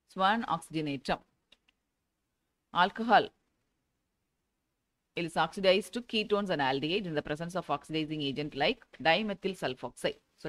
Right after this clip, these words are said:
dimethyl sulfoxide-ல ஹீட் பண்ணும்போது ketones, aldehydes. So, இதுவும் ketones, aldehyde-ஓட ஸ்டாப் ஆகுறதுக்கு. So, இது ஒரு நேம் ரியாக்ஷன், Swan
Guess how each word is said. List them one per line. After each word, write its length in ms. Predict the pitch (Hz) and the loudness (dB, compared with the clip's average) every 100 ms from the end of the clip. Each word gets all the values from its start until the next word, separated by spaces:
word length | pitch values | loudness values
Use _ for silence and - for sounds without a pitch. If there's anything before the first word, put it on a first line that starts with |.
| 156 | -4
dimethyl 340 | 160 190 196 170 | -4 -4 -6 -4
sulfoxide-ல 600 | 135 131 - 135 120 190 - _ _ _ _ _ _ _ - - - | -6 -8 -12 -12 -8 -10 -12 _ _ _ _ _ _ _ -16 -10 -6
ஹீட் 180 | 185 156 | -4 -4
பண்ணும்போது 480 | 147 135 - 143 254 - _ | -6 -8 -10 -6 -8 -8 _
ketones, 360 | 165 190 185 180 151 | -4 -2 -4 0 2
aldehydes. 360 | 139 139 - - | 2 -2 -8 -8
So, 80 | 214 202 | -2 2
இதுவும் 300 | 214 285 466 _ _ _ _ - | 4 2 -2 _ _ _ _ -6
ketones, 320 | 233 220 208 185 | -2 0 2 2
aldehyde-ஓட 460 | 175 175 160 151 233 | 2 0 -2 -2 -4
ஸ்டாப் 260 | - 170 156 | 0 0 2
ஆகுறதுக்கு. 380 | 151 143 127 - - _ _ _ _ _ _ _ _ _ _ _ _ _ _ _ _ _ _ _ _ _ | -4 -4 -10 -16 -20 _ _ _ _ _ _ _ _ _ _ _ _ _ _ _ _ _ _ _ _ _
So, 60 | - 175 | -6 -4
இது 100 | 180 - _ - | -4 -6 _ -8
ஒரு 100 | 165 156 | -6 -2
நேம் 160 | 156 156 | -2 0
ரியாக்ஷன், 320 | 143 143 208 - | -2 -2 -8 -6
Swan 220 | 156 156 | -6 -6